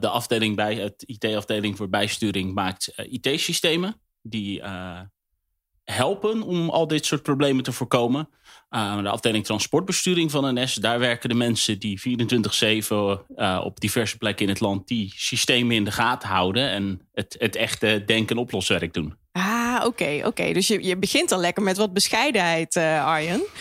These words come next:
Speaker 2: Maar laten we dan wel even inzoomen op die I T-systemen. Waar hebben we het dan over? Wat voor systemen zijn het?
Speaker 1: Nou, dat is heel divers, eh, maar de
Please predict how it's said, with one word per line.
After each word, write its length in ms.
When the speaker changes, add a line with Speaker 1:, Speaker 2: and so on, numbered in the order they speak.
Speaker 2:
Maar 180
laten 240
we 60
dan 140
wel 200
even 260
inzoomen 420
op 160
die 160
I 100
T-systemen. 760
Waar 140
hebben 220
we 60
het 100
dan 140
over? 380
Wat 180
voor 80
systemen 480
zijn 220
het? 300
Speaker 1:
Nou, 180
dat 120
is 300
heel 340
divers, 640
eh, 460
maar 640
de 580